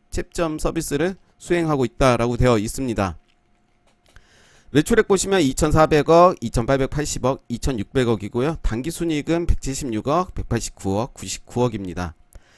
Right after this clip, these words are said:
부채 비율 보시면 육십 프로고요. 유보율은 삼천팔백칠십사 프로입니다. 재무적으로 크게 문제될 게 없다라고 보고요. 차트의 모습을 보겠습니다. 이때는 코로나이기 때문에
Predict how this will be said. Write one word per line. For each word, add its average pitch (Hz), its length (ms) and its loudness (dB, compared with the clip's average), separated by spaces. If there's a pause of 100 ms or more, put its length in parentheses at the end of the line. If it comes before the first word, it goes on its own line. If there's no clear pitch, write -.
(540)
부채 - 220 0
비율 190 280 6
보시면 170 400 0
육십 127 360 -6
프로고요. 156 720 0
유보율은 120 560 -2 (360)
삼천팔백칠십사 160 1200 -2
프로입니다. 117 560 2 (180)
재무적으로 170 600 2
크게 180 240 -2
문제될 143 420 -2
게 143 140 -2
없다라고 135 640 2
보고요. 131 420 -2 (320)
차트의 240 400 2
모습을 135 480 -2
보겠습니다. 123 680 -4 (1120)
이때는 208 720 2
코로나이기 226 500 0
때문에 151 640 -4